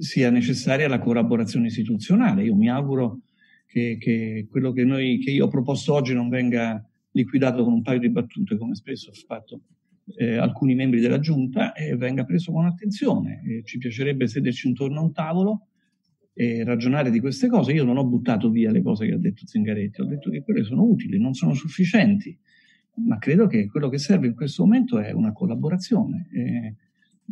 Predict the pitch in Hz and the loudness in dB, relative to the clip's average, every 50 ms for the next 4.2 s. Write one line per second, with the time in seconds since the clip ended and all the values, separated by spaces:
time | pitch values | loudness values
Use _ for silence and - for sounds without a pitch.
0 | 233 196 139 135 127 123 131 165 247 302 254 - - 143 131 - 175 160 165 160 | -6 -4 -2 0 0 4 4 6 4 4 4 2 2 2 6 6 8 8 8 8
1 | 147 143 139 143 143 135 135 139 123 110 101 98 90 - 127 123 123 127 131 131 | 6 6 4 4 4 4 4 4 4 4 2 2 0 0 0 0 2 2 0 0
2 | 135 143 135 135 135 139 127 143 190 180 147 127 139 - - 131 123 131 127 127 | 2 2 2 2 0 2 2 4 4 6 4 4 0 -2 0 0 0 0 0 0
3 | 131 127 120 - - 123 117 117 113 117 117 113 110 107 107 104 101 101 98 98 | 0 -2 -2 -2 -4 -2 -2 0 0 0 2 2 2 0 0 -2 -2 -4 -6 -8
4 | 98 - - | -8 -10 -12